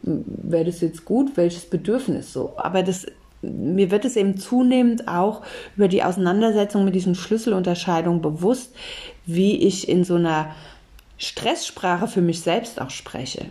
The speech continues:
ja. So, und deshalb habe ich jetzt hier auch mal so ein Beispiel aus dem Alltag genommen. Also die Küche lasse ich heute mal so, wie sie ist. Und, äh,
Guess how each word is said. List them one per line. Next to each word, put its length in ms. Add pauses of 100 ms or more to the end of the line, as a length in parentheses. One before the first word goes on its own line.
ja. 280 (1160)
So, 160
und 140
deshalb 260
habe 160
ich 60
jetzt 200
hier 140
auch 80
mal 140
so 80
ein 80
Beispiel 400
aus 100
dem 120
Alltag 480
genommen. 360
Also 280
die 140
Küche 260
lasse 240
ich 40
heute 180
mal 160
so, 200
wie 60
sie 120
ist. 400 (640)
Und, 480
äh, 280